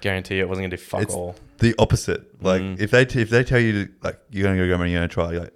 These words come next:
Speaker 2: "Fuck off, I am. I'm not
Speaker 1: Yeah.
Speaker 2: doing that."
Speaker 1: It was gonna be money poorly spent. And I
Speaker 2: Yeah.
Speaker 1: feel bad for being a little prick, but I mean, the route I took obviously worked out. I'm g-, happy with it.
Speaker 2: Mm.
Speaker 1: So, um, funny though, thinking back on it.
Speaker 2: Oh yeah, hundred percent. What else did I, I love the fucking, I was the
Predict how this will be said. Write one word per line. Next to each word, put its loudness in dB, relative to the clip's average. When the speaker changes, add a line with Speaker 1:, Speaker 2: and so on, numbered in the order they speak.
Speaker 2:
"Fuck -8
off, -4
I -4
am. -10
I'm -8
not 0
Speaker 1:
Yeah. -8
Speaker 2:
doing -4
that." -6
Speaker 1:
It -10
was -8
gonna -2
be -2
money -2
poorly 2
spent. -10
And -2
I 2
Speaker 2:
Yeah. -2
Speaker 1:
feel 4
bad 0
for -12
being -2
a -4
little -4
prick, -8
but 2
I 2
mean, -2
the -4
route 4
I 0
took -8
obviously -10
worked -14
out. -12
I'm -16
g-, -18
happy -10
with -10
it. -14
Speaker 2:
Mm. -4
Speaker 1:
So, 2
um, -8
funny -2
though, -6
thinking -12
back -14
on -18
it. -20
Speaker 2:
Oh -2
yeah, -8
hundred -14
percent. -14
What -6
else -10
did -12
I, -10
I -4
love -2
the 2
fucking, -6
I -2
was -4
the -4